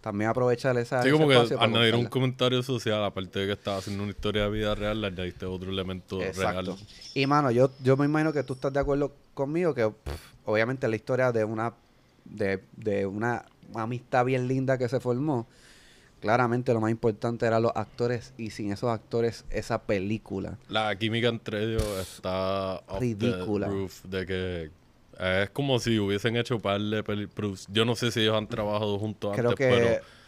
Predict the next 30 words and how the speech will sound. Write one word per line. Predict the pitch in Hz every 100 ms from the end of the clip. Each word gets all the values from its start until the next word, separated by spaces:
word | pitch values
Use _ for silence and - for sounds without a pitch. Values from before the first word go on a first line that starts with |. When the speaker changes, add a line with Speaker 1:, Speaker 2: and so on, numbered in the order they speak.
| - - - -
Speaker 1:
sí. | - 101
Speaker 2:
like, | 104 95 - -
yo | 107 120
lo |
sentí | 123 135 139
como | 135 120
que, |
ah, | 110 143 139
como | 113 110
si | 107
estuviesen | 95 113 107 120 120
trabajando | 127 135 135 127
con | 127
el | 113
mismo | 113 120 127
director. | 123 123 127 123 120 _ _ _ - 127
Como | 120 113 110
Speaker 1:
Ujú. | 110
Speaker 2:
cuando | 117 113
hablamos | 107 110 123
de | 127
P | 127 123
T, | 123 110
de | 123
Paul | 120 117
Thomas | 117 117 123
Anderson | 117 110 113 104
la |
otra | 104 113
vez, | 113 117 110